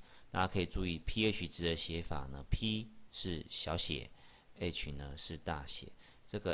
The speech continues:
H 呢，就代表我们的氢离子，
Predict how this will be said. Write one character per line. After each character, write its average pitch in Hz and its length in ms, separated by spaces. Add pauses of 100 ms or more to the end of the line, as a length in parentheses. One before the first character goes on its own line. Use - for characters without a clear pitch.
H 92 360
呢， 78 180
就 82 140
代 78 160
表 - 300
我 - 60
们 - 100
的 64 280
氢 104 360
离 80 200
子， - 240